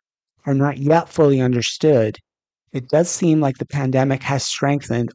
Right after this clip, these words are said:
already existing trends in living and working, and the early data on population and remote working patterns suggests that,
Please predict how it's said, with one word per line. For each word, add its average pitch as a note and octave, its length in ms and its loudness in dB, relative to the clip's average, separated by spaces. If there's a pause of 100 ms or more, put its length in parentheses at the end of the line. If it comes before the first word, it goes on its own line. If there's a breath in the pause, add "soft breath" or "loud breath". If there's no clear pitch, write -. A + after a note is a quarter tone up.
already B2+ 340 0
existing C#3+ 540 -2
trends B2 540 0
in C3 200 -2
living B2 380 0
and B2+ 160 -2
working, C#3+ 420 0 (520)
and C3 160 -4
the - 80 -8
early F3 320 4
data D#3 360 2
on C3 140 0
population C#3 920 0
and C3 160 -2
remote C#3 300 2
working C#3+ 360 0
patterns C#3+ 480 0
suggests C#3 460 -2
that, A#2 260 -2